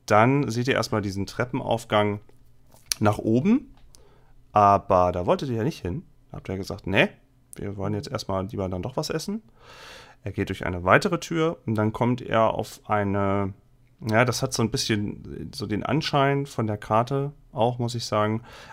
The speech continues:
als ob das so eine Bar, so eine, vielleicht so eine Bar wäre, die mit so einer Außenterrasse verbunden ist irgendwie. Also auch da, das scheint irgendwie eine offene, eine Fensterfront zu sein, die man irgendwie durchgehen kann und dann kann man auf so einer Terrasse stehen.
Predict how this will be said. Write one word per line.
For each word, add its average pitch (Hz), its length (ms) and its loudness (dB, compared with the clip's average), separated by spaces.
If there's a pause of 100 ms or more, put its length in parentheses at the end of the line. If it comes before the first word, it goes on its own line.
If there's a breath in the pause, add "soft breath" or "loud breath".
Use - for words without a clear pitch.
als - 180 -2
ob - 100 -6
das 113 180 0
so 107 80 2
eine 101 200 0 (160)
Bar, 143 800 8
so 123 120 -4
eine, 101 140 -2 (960)
vielleicht 113 260 -6
so 117 80 0
eine 110 80 2
Bar 107 280 6
wäre, 147 280 4
die 120 160 0
mit 113 180 2
so 113 80 -2
einer 110 180 2
Außenterrasse 120 760 2
verbunden 90 560 -4
ist - 380 -6 (340)
irgendwie. 90 560 -8
Also 101 200 -4
auch 95 100 -2
da, 113 280 6
das 110 180 2
scheint 113 200 0
irgendwie 107 440 -2 (460 loud breath)
eine 104 180 2
offene, 104 360 4 (140)
eine 107 240 -4
Fensterfront 113 520 -2
zu - 80 -14
sein, 104 220 4
die 104 80 -2
man 98 160 0
irgendwie 101 200 -6
durchgehen 123 320 -2
kann 113 200 -2
und - 120 -8
dann 98 140 -4
kann - 160 -4
man 107 120 -2
auf 90 160 -4
so - 140 -4
einer 87 240 -4
Terrasse - 400 -2
stehen. 151 360 -4